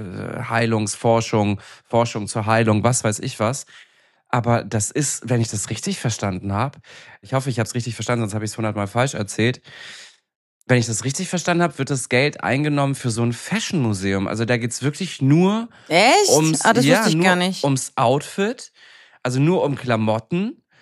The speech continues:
Speaker 1: Und du zahlst einhunderttausend Dollar
Speaker 2: Mhm.
Speaker 1: pro Ticket Eintritt.
Speaker 2: Das
Speaker 1: Jeff
Speaker 2: heißt ja auch, dass
Speaker 1: Bezos
Speaker 2: Blake Li-, Lively, äh, das Ticket auch gezahlt hat, weil sie nicht eingeladen wurde.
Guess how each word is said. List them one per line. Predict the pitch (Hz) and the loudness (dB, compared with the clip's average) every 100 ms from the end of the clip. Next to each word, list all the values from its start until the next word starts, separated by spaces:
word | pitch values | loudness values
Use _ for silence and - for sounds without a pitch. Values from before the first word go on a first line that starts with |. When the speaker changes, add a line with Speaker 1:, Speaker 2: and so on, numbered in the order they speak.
| - - _ _ _ | -20 -20 _ _ _
Speaker 1:
Und | 147 151 156 160 160 160 - - _ | 2 4 4 4 0 -4 -8 -16 _
du | 131 139 | -6 -4
zahlst | 123 151 147 160 190 - - - - | -2 2 4 4 2 -4 -10 -14 -8
einhunderttausend | - 151 202 220 196 180 - 160 185 170 156 156 151 - | 0 0 0 -2 -4 -6 -4 -2 0 0 -2 -2 -4 -6
Dollar | 104 143 208 214 135 190 | 2 4 6 6 4 -2
Speaker 2:
Mhm. | - _ _ _ _ | -12 _ _ _ _
Speaker 1:
pro | - - 151 | -16 -6 -4
Ticket | - 156 - 127 - | -4 -6 -4 -6 -4
Eintritt. | 131 139 - - - - - - - | -4 -4 -8 -14 -16 -20 -20 -20 -14
Speaker 2:
Das | - | 0
Speaker 1:
Jeff | 147 | 4
Speaker 2:
heißt | 240 240 | 6 6
ja | 254 | 6
auch, | |
dass | 220 180 | 6 6
Speaker 1:
Bezos | 233 247 | 6 6
Speaker 2:
Blake | 233 | 6
Li-, | 226 240 233 151 | 6 6 4 2
Lively, | 220 226 226 208 202 | 4 6 4 2 2
äh, | 190 175 190 185 160 | 2 4 4 4 0
das | 196 180 | -4 -2
Ticket | - 214 196 | -2 -2 -2
auch | 165 - | -2 -4
gezahlt | 175 185 170 | -4 0 0
hat, | 185 | 0
weil | 170 165 | -4 -2
sie | 175 | -4
nicht | 180 | -2
eingeladen | 170 180 170 151 147 151 | -2 -2 -2 -2 -2 -4
wurde. | 143 151 151 156 | -6 -6 -6 -10